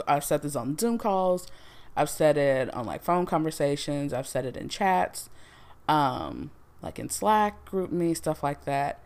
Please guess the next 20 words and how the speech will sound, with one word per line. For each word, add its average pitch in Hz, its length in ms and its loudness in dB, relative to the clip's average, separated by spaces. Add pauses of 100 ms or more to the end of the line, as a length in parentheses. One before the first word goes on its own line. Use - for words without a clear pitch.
(760)
People 330 280 12
are 453 80 8
still 208 380 8
dating 151 720 4
during 156 320 6
this 139 160 2
time 170 280 4
period. - 560 -8 (480)
Like, 147 760 6 (920)
just 240 240 4
because 269 400 6
covid's 214 440 6
here 294 340 2 (320)
doesn't 214 300 6
mean 202 180 6
that 185 140 4
people 196 260 12
have 165 140 10
slowed 165 400 6
down 135 560 2